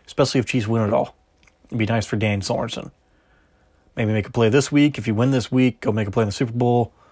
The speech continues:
Chiefs win. Hey, you ride off in the sunset. We'll see. Um, but can we stop calling for Steve Spagnuolo's firing? And I say that complaining about Bruce Weber, Kansas State,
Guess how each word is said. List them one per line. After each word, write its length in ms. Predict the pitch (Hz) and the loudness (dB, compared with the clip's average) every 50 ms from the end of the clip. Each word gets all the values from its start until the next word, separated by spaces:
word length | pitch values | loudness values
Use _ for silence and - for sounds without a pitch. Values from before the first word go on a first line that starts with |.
| _ _ _ _ _ _ _ _ | _ _ _ _ _ _ _ _
Chiefs 220 | - 127 113 98 | -4 -2 -2 -2
win. 340 | 135 165 180 190 196 185 165 - - | 0 0 0 2 0 0 -4 -6 0
Hey, 180 | - 202 156 120 | 2 4 4 4
you 60 | 117 | 4
ride 180 | 117 120 135 143 | 4 6 6 6
off 160 | 143 139 - | 4 4 2
in 60 | 139 | -2
the 60 | 131 | -2
sunset. 400 | - - 123 107 - - - - | -2 -2 -2 -2 -2 -4 -4 -2
We'll 100 | 127 123 | -2 -2
see. 240 | - - 202 - - _ _ _ _ _ _ _ _ _ _ _ _ - - _ _ _ _ _ _ _ - | 0 0 0 -2 -2 _ _ _ _ _ _ _ _ _ _ _ _ -20 -20 _ _ _ _ _ _ _ -4
Um, 560 | 120 117 110 104 104 101 98 98 98 92 - _ _ _ _ _ _ _ _ _ _ _ _ _ _ _ _ _ _ _ _ _ _ _ _ _ _ _ _ _ _ _ _ _ _ _ _ _ _ _ _ _ _ _ _ _ _ _ _ _ _ _ _ _ _ _ _ _ _ _ _ _ _ _ _ _ - | 0 2 2 2 2 0 0 -2 -6 -8 -12 _ _ _ _ _ _ _ _ _ _ _ _ _ _ _ _ _ _ _ _ _ _ _ _ _ _ _ _ _ _ _ _ _ _ _ _ _ _ _ _ _ _ _ _ _ _ _ _ _ _ _ _ _ _ _ _ _ _ _ _ _ _ _ _ _ -6
but 280 | - 127 135 123 113 - | 0 4 4 4 4 2
can 160 | - 123 123 | 0 0 2
we 100 | 151 208 | 2 2
stop 440 | 202 - - - - - 135 127 - | 0 -2 -2 0 2 2 2 2 0
calling 400 | - - 120 117 117 117 117 101 | -2 -2 0 2 2 0 0 -2
for 120 | - - | -4 -6
Steve 300 | - - - 123 117 110 | -6 -2 0 2 2 2
Spagnuolo's 840 | 98 - - 123 113 107 107 104 104 107 110 110 107 104 101 - - - _ | 2 2 2 2 2 2 2 0 0 2 2 2 2 0 -2 -6 -10 -14 _
firing? 540 | - - 120 110 104 107 107 107 110 110 101 - _ _ _ _ _ _ _ _ _ _ _ _ _ _ _ _ _ _ _ _ _ _ _ - | -2 2 2 4 4 2 2 0 -2 -4 -4 -8 _ _ _ _ _ _ _ _ _ _ _ _ _ _ _ _ _ _ _ _ _ _ _ -2
And 120 | - 127 | 0 2
I 120 | 123 123 120 | 4 4 4
say 180 | - - 135 | 4 4 4
that 260 | 127 120 113 113 110 98 - - - _ _ _ - - | 6 6 4 4 2 -2 -8 -16 -20 _ _ _ -20 -12
complaining 320 | - 117 120 127 120 117 | -6 0 0 2 2 4
about 180 | 110 117 104 101 | 2 2 2 2
Bruce 200 | 120 117 104 - | 2 0 2 2
Weber, 420 | 120 120 117 104 120 120 117 110 | 4 4 4 4 2 0 -2 -2
Kansas 320 | - - 127 113 107 98 | -2 -2 -2 -2 -2 -2
State, 300 | - - 123 117 113 - | 0 2 2 2 0 -2